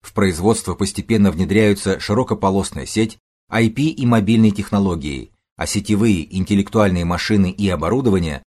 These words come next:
становятся важным фактором новой производственной системы. Во-вторых, всё более очевидной становится основополагающая роль программного обеспечения в поддержке и состоянии производства.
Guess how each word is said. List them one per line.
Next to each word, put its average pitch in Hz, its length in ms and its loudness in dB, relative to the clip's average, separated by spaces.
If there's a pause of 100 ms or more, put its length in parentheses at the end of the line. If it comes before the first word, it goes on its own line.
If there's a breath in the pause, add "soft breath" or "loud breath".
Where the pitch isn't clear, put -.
(140)
становятся 113 560 2
важным 117 380 0
фактором 101 480 0
новой 92 240 0
производственной 80 640 -6
системы. 76 560 -10 (760)
Во-вторых, 87 560 -4 (420)
всё - 180 -2
более 131 300 4
очевидной 131 460 2
становится 110 600 2
основополагающая 95 1200 -2
роль 101 220 2
программного 92 580 0
обеспечения 101 680 0
в - 100 -12
поддержке 104 580 -2
и 113 180 -4
состоянии 87 680 -4
производства. 73 760 -10